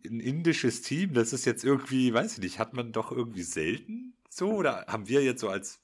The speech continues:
Mitteleuropäer wenig Berührungspunkte einfach mit? Und dann in so einer internationalen Rennserie wie der Formel eins fand ich's irgendwie cool, da dass es so ein indisches Team gab, auch so unter den Farben gefahren ist.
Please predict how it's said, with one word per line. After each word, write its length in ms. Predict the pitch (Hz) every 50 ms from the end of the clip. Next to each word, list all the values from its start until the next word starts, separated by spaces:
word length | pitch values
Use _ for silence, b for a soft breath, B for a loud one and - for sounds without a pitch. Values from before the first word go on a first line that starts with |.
| _ _
Mitteleuropäer 760 | 101 113 113 - 113 110 110 110 107 104 110 107 107 104 95
wenig 260 | 98 107 117 120 117
Berührungspunkte 840 | - - 76 85 117 156 196 180 139 - - - - 85 82 - 87
einfach 280 | 82 82 82 - 85 82
mit? 220 | 85 101 - -
Und 60 | 101 87
dann 200 | 90 92 98 B B B B B B B B
in 80 | 90
so 60 | 90 98
einer 100 | 98 101 98
internationalen 720 | 101 101 110 95 95 92 - - 101 104 120 131 127 117
Rennserie 440 | 117 120 123 117 117 113 110 107 98
wie 60 | 95
der 100 | 98 87
Formel 260 | - - 95 87 87
eins 280 | 90 107 127 156 151 -
fand 100 | - 135
ich's 120 | 139 -
irgendwie 260 | 131 131 131 131 123 - - - 156
cool, 180 | 180 180 110
da 160 | 85 87 85 87
dass 260 | 87 90 - - -
es 200 | - - - -
so 160 | - 104 101
ein 100 | 104 101
indisches 460 | 110 117 123 120 113 - 107 95 -
Team 180 | - 160 165 160
gab, 300 | - 143 131 131 131 -
auch 140 | - 104 -
so 120 | - 117
unter 220 | 107 101 104 98
den 240 | - - 98 95 92
Farben 400 | - - - 107 113 120 123 117
gefahren 460 | 107 110 - - 110 104 107 107 107
ist. 200 | 107 107 104 -